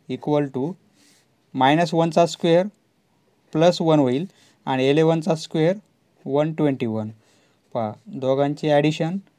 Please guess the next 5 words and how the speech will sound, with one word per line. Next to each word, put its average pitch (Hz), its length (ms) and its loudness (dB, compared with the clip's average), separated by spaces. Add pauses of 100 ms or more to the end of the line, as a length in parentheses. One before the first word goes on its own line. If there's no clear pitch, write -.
(420)
वन 139 360 -2 (160)
ट्वेंटी 135 380 -4
टू. 117 240 -8 (1600)
ही 170 340 -2
लेंथ 170 160 6